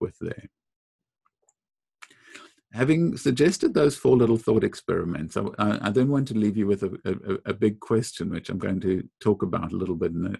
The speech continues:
in the next video. And that is,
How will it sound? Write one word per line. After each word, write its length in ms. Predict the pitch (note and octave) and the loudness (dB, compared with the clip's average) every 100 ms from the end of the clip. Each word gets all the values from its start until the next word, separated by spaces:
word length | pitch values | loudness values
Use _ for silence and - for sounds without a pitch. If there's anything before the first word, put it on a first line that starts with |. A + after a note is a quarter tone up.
| - | -6
in 80 | |
the 80 | F2 | -4
next 320 | F2+ F2+ - - | -4 -6 -10 -6
video. 300 | G2 E2+ - - _ _ _ _ _ | -6 -6 -10 -18 _ _ _ _ _
And 140 | G#2+ G#2 | 2 4
that 220 | C3 - | 6 4
is, 320 | A#2+ F2 - | 4 2 -2